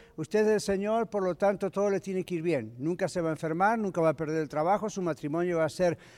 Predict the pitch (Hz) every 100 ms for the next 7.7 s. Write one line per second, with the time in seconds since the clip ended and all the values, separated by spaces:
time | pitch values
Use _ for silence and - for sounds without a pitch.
0 | - 151 151 185 202 202 185 160 143 160
1 | 170 190 185 190 180 165 156 160 160 160
2 | 156 151 131 110 101 - _ _ _ _
3 | - - - _ _ _ _ 160 175 180
4 | 190 208 202 - 185 185 - 170 190 175
5 | 170 - 349 277 160 156 202 196 196 180
6 | 190 220 202 190 208 214 202 190 202 196
7 | 170 190 185 170 233 185